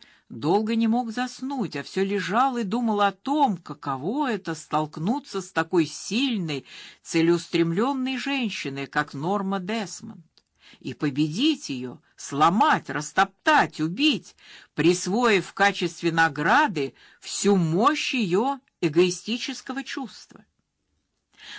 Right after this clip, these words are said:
Как было бы хорошо, если бы его таинственная гостья хоть капельку походила на Норму Десмонд.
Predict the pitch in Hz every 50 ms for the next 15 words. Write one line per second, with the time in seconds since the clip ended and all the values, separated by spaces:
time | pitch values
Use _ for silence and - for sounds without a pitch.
0 | - _ - 381 370 339 277 285 339 320 311 262 277 294 294 - 277 277 277 277
1 | 262 - - 302 294 262 233 208 233 233 - - 226 214 202 240 233 240 240 214
2 | 233 269 254 220 - - 208 214 226 247 262 220 - - - 185 185 180 180 175
3 | 170 165 156 151 180 262 320 330 254 - - - - - 151 151 - 226 233 220
4 | - - _ - 262 311 349 359 - 330 311 311 - - 302 285 - 294 285 -
5 | 294 277 269 254 269 285 285 262 262 254 233 214 208 220 226 226 226 247 254 247
6 | 233 226 226 226 226 214 180 156 185 220 214 165 143 - - - - 120 117 -